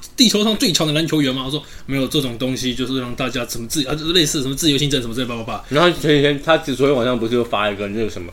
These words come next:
Speaker 2: 他是皇冠的，
Speaker 1: 嗯。
Speaker 2: 他坐在皇座上，然后把 Jordan 在旁边。好，我跟你讲，
Speaker 1: 就很好笑。
Speaker 2: 我这人我不评论的，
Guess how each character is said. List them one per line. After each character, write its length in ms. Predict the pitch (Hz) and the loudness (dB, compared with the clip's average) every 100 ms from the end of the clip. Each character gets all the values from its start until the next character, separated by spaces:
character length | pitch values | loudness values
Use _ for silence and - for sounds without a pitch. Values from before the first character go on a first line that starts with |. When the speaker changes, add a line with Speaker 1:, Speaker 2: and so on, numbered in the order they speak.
| - | -6
Speaker 2:
他 120 | - | -4
是 120 | 110 113 | -2 -4
皇 180 | - 90 92 | -6 -8 -4
冠 180 | 107 - | -4 -4
的， 140 | 92 - | -10 -8
Speaker 1:
嗯。 300 | 139 147 151 | -4 -2 2
Speaker 2:
他 120 | 160 | 2
坐 180 | 165 139 | 6 6
在 80 | 127 | 6
皇 180 | 113 117 | 2 0
座 160 | 120 | 0
上， 140 | 104 92 | 0 2
然 60 | |
后 80 | 117 | 2
把 160 | 120 104 - - - | 2 0 -4 -20 -6
Jordan 300 | - 131 117 | 0 0 0
在 100 | 113 | -4
旁 220 | 113 98 | -4 -4
边。 260 | 101 104 107 - - - - - - - - - - - - - - - - - | -2 -4 -6 -14 -20 -20 -20 -20 -20 -20 -20 -20 -20 -20 -20 -18 -18 -18 -16 0
好， 140 | 127 139 | 4 6
我 60 | |
跟 80 | 165 | 8
你 40 | 170 | 8
讲， 180 | 135 | 6
Speaker 1:
就 40 | 139 | -2
很 80 | 120 | -4
好 60 | |
笑。 120 | - | 0
Speaker 2:
我 60 | 151 | 4
这 80 | 127 | 6
人 140 | 143 127 | 6 4
我 60 | |
不 140 | 127 151 | 2 2
评 200 | 131 120 | 2 2
论 200 | 120 95 | 2 0
的， 160 | 90 | -8